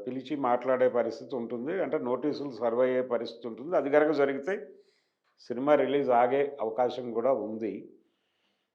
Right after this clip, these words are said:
లేదు, కోర్టు గనక ఈయన చేసినటువంటి ఆరోపణలు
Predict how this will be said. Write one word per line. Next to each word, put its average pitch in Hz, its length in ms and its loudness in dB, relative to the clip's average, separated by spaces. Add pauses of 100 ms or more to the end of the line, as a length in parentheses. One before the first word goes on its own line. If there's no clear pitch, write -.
(300)
లేదు, 151 680 2 (300)
కోర్టు 143 340 -2
గనక 147 360 2 (560)
ఈయన 123 280 -2 (520)
చేసినటువంటి 139 540 -4
ఆరోపణలు 131 880 2